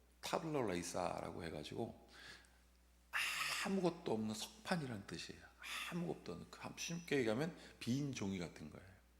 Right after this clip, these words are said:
자, 이것을 주제로 서-, 가서 강의를 해야 되는데, 계명대학교를 딱 갔더니 엄청나게 큰 석판이 딱 있더라는 거예요. 마치 자기의 강의를 준비한 것처럼.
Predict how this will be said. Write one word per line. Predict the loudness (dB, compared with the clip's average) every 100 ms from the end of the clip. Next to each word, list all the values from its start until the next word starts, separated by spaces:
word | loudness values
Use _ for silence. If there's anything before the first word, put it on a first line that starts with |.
| -20 -20 -20 -20 -18 -12 -10 -6 -6 -6
자, | -2 0 0
이것을 | 6 8 8 6
주제로 | 2 4 6 8 6 4 0
서-, | -2 -2 -8 -2
가서 | 0 4 4 4 4
강의를 | 2 4 4 4
해야 | 4 2
되는데, | 2 2 2 0 -2 -16 -4
계명대학교를 | 2 4 4 4 4 -2 -2
딱 | -2
갔더니 | -2 0 0 -2 -4 -12 -20 -20 -20 -20 -20 -20 -20 -18 -16 -14 -14 -12 -12 -2
엄청나게 | 6 8 6 2 -8 -6 10 10 12 8 8 6
큰 | 4 6
석판이 | 4 2 0 -2 0
딱 | 2 2 2 0 2 2
있더라는 | 4 6 4 4
거예요. | -2 -6 -8 -16 -20 -20 -20 -18 8
마치 | 10 10 6
자기의 | 4 4 2 0 -4 0
강의를 | 2 6 4 2 -6 -4
준비한 | -2 0 2 2 2
것처럼. | 0 -2 -2